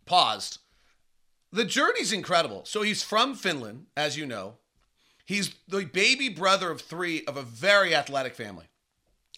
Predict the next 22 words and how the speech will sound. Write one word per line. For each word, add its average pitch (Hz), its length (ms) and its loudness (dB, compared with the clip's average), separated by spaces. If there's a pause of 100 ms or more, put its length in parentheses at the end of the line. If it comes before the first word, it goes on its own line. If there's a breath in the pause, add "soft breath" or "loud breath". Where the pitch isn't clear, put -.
and 185 160 0
is 190 260 0 (460 soft breath)
often 214 460 6
the 180 80 -2
case 156 800 -2 (640)
with 156 220 -4
these 139 220 -4
guys. 147 400 4
They 147 160 2
are 156 200 2
the 143 160 -4
third 180 640 0
in 160 120 -6
the 143 80 -8
family. 113 340 -6 (200)
Like, 120 120 -10
that's 147 280 0
not 151 320 2 (380)
unusual 135 920 -6
at 120 120 -4
all, 104 400 -4 (380 soft breath)
that 127 300 2